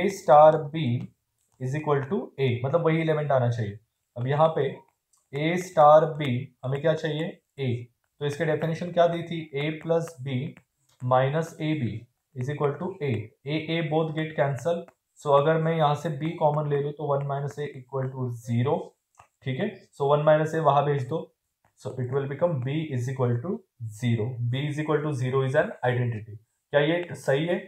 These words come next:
Just check कर लो। A plus B minus A B का आंसर हमें A चाहिए। अगर B की वैल्यू ज़ीरो है तो ये उड़ जाएगा। So our identity is correct। Then next one, inverse। इनवर्स एक बार चेक कर लो।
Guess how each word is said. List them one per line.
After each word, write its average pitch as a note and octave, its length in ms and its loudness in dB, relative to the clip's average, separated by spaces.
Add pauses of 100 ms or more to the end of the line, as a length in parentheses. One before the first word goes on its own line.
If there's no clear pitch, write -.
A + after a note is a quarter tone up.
(280)
Just - 200 -4
check D3+ 160 -2
कर D#3 120 2
लो। D#3+ 100 0 (680)
A C#3+ 180 -2
plus E3+ 280 6
B E3+ 180 0
minus D3+ 280 2 (120)
A - 100 -2
B D#3 120 -2
का E3 100 8
आंसर D3 260 0
हमें C#3+ 200 2
A C#3+ 260 -2
चाहिए। C#3+ 220 0
अगर C#3 280 4
B C#3+ 200 -2
की D#3+ 60 -4
वैल्यू D3+ 260 4
ज़ीरो C3 220 2
है D3+ 60 4
तो D#3 140 -2
ये C3+ 240 0
उड़ C3 100 0
जाएगा। G#2 340 2 (440)
So - 120 0 (100)
our D3 120 10 (140)
identity B2+ 500 0
is - 160 -12 (280)
correct। G#2 300 -2 (1000)
Then C3+ 200 2
next C#3 260 -4
one, F3+ 100 0 (320)
inverse। D3+ 460 2 (4000)
इनवर्स D#3 360 0
एक D3 120 -4
बार D#3 120 2
चेक - 260 -6
कर D3 140 -2
लो। D#3 100 -6